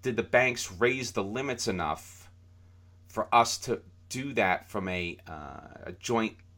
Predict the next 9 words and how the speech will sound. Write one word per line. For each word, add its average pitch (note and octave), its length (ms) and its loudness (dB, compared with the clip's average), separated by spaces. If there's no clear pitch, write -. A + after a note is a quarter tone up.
backfill G2 480 4
of F2 80 -8
the F2+ 80 -4
accounts G#2 360 -2
perspective. - 600 -8
You - 80 -12
know, A#2 80 -8
the G#2+ 80 -2
household, A#2 500 0